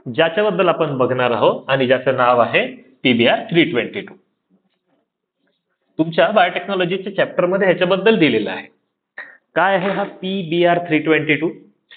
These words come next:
आता पीबीआर थ्री ट्वेंटी टू चा आपण सगळ्यात पहिले फुल फॉर्म बघूया. It is called as पीबीआर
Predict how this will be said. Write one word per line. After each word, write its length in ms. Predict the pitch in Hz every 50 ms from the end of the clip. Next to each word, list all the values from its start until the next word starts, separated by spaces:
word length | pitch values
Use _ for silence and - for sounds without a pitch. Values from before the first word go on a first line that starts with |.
| _ _ _ _ _ _
आता 280 | - 147 147 226 196 185
पीबीआर 480 | 196 - 180 180 175 202 214 220 208
थ्री 140 | - 180 185
ट्वेंटी 300 | 180 180 185 185 180 185
टू 140 | 185 180 185
चा 140 | 180 - 185
आपण 180 | 175 175 190
सगळ्यात 280 | 185 - 151 135 156 160
पहिले 240 | 160 - 160 165 170
फुल 240 | 165 160 147 131 127
फॉर्म 160 | - 123 117 107
बघूया. 340 | 104 95 90 92 92 - - - _ -
It 60 | 135
is 120 | 127 165 156 - 185
called 200 | 160 147 151 151
as 140 | 151 151 151
पीबीआर 2000 | - 165 175 185 185 190 190 190 190 190 185 - - - - _ _ _ _ - - - _ 139 131 139 156 165 165 - - - 139 135 135 131 127 135 143 165